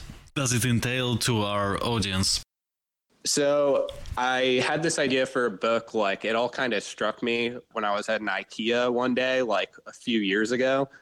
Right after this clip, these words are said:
Speaker 2: And I wanted to write it as, like, a short story, but it kept, like,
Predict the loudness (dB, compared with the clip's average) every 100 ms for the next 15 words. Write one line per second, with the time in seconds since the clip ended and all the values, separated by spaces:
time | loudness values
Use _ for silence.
0 | _ _ _ -6 -2 0 0 -2 -4 -6
1 | -2 0 0 0 0 0 0 0 0 -2
2 | -4 -4 0 0 0 0 2 2 2 2
3 | 0 0 -2 -4 -6 -2 -2 -2